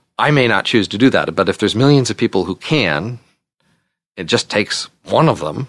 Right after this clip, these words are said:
to choose to make lots of copies of himself and rents himself out at ten cents an hour.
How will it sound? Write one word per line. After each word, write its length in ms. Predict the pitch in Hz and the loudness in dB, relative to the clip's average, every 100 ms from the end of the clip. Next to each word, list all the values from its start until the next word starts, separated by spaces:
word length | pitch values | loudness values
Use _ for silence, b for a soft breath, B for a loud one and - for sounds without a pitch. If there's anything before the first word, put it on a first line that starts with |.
| _ _ B B _ _ - | _ _ B B _ _ -12
to 140 | 101 | -8
choose 280 | - 123 110 | -2 0 2
to 60 | |
make 200 | 107 101 | 0 -2
lots 300 | - 104 - | 2 2 2
of 80 | 107 | -2
copies 340 | - 95 92 78 | 0 0 -2 -6
of 80 | |
himself 460 | 73 76 - - - | -8 -10 -8 -8 -8
and 80 | 82 | -6
rents 180 | 87 85 | -6 -6
himself 320 | 85 - 78 | -6 -4 -4
out 180 | - - | -6 -8
at 80 | - | -10
ten 160 | - | -10
cents 260 | - - - | -8 -10 -6
an 60 | |
hour. 200 | 160 - | -2 -2